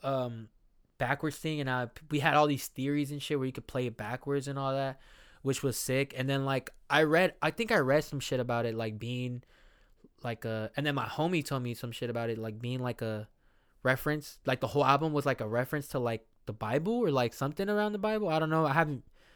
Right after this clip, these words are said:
I know I'm not, I haven't got so much into it, but I think it was something like that, where, like, we have, like, songs like Fear, Lust, God, like, you know what I'm saying? And then, uh,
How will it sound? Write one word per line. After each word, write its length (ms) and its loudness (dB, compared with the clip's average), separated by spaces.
I 100 -2
know 100 2
I'm 160 4
not, 340 0
I 60 -4
haven't 200 0
got 200 4
so 200 0
much 220 -4
into 300 -4
it, 200 -2
but 220 -2
I 80 -6
think 240 -6
it 40 2
was 160 0
something 360 -4
like 240 -6
that, 260 2
where, 280 2
like, 380 -2
we 160 -2
have, 300 -2
like, 360 -8
songs 360 -6
like 180 -6
Fear, 580 -2
Lust, 680 -2
God, 600 0
like, 300 -6
you 80 -6
know 100 -2
what 100 0
I'm 100 -4
saying? 420 -4
And 220 -6
then, 260 -2
uh, 460 -8